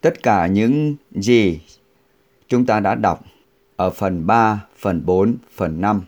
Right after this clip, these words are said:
về Thánh nữ Rita, em đều lấy từ mẹ Maria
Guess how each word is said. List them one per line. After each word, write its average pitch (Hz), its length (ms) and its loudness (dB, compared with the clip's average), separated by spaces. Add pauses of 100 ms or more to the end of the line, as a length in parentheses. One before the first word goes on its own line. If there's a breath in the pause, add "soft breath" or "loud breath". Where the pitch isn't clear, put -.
(300)
về 90 420 -2
Thánh 107 220 -2
nữ 110 260 -2
Rita, 127 340 0 (840 soft breath)
em 113 340 -2
đều 92 180 0
lấy 87 340 -2
từ 87 340 0 (440)
mẹ 95 320 -2
Maria 98 840 -2